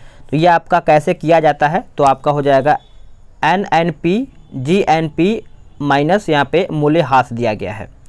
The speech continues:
अगला क्या है कि गुणित अनुपात का नियम प्रतिपादित किया था किसने,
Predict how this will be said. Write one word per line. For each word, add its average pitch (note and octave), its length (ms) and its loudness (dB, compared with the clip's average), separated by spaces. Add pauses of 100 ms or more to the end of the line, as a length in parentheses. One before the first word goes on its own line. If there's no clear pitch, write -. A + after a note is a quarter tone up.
(500)
अगला G3 260 4
क्या A3 180 2
है G#3 160 4
कि G#3 180 0
गुणित F3 420 2
अनुपात E3+ 580 0
का E3+ 140 2
नियम D3+ 360 0
प्रतिपादित D#3+ 720 -2
किया D#3 240 2
था F3+ 160 -2
किसने, - 420 -6